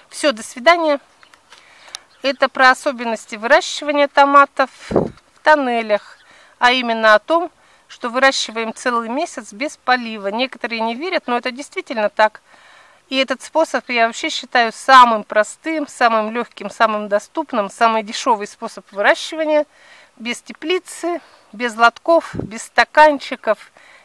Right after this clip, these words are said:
без лишней работы. Посеял, потом рассадил на улицу, через месяц выкопал, продал. Всё.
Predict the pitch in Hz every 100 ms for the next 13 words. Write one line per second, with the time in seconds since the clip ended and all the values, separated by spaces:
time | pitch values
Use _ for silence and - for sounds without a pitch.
0 | - 240 240 277 - 247 226 220 226 302
1 | - 240 - _ _ _ _ 254 - -
2 | 339 311 285 254 247 233 226 - 262 254
3 | 302 277 262 254 233 233 - 208 - 240
4 | 247 269 - 214 - 254 - - 185 -
5 | 196 190 208 - - 262